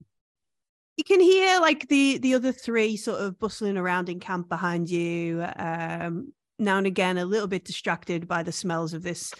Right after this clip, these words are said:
this deer being smoked and, you know, whatever they're doing with tents and stuff, uh,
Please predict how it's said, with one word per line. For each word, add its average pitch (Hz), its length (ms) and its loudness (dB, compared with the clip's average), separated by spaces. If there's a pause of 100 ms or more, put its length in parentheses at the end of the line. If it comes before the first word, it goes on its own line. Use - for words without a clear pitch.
(260)
this 185 140 -6
deer 170 380 -4
being 170 280 -4
smoked - 640 -8
and, 160 380 -6
you - 60 -16
know, - 80 -14
whatever 170 480 -8
they're 170 160 -2
doing 165 380 -2
with 160 120 -6 (140)
tents 156 440 -10
and 160 120 -10
stuff, - 500 -10 (580)
uh, 170 360 -12